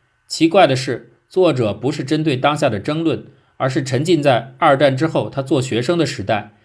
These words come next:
以近似于传教士的语气在呐喊。他本来可以从许多论述这一话题的新晋著作中获得帮助，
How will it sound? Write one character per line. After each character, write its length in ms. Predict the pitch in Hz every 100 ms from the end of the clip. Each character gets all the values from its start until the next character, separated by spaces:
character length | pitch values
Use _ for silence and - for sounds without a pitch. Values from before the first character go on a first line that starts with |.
| _ _ -
以 140 | 131
近 240 | 131 202 165
似 220 | 185 135
于 140 | 117
传 260 | 127 117 143
教 180 | 190 156
士 140 | 202
的 120 | 156
语 180 | 113 92
气 240 | 92 127
在 200 | 110 123
呐 200 | 127 123
喊。 300 | 104 90 - _ _ _ _
他 140 | - 165
本 160 | 151
来 160 | 131 143
可 160 | 139 160
以 80 |
从 200 | 127 131
许 180 | 135 113
多 160 | 107 131
论 220 | 185 160
述 180 | 156 143
这 100 | 147
一 100 | 139
话 240 | 131 156
题 160 | 131 127
的 220 | 139 -
新 220 | - 180
晋 200 | 175 147
著 180 | - 208
作 140 | 143
中 280 | 104 120 147 -
获 160 | 165
得 120 | 110
帮 240 | 107 139 165
助， 240 | - 131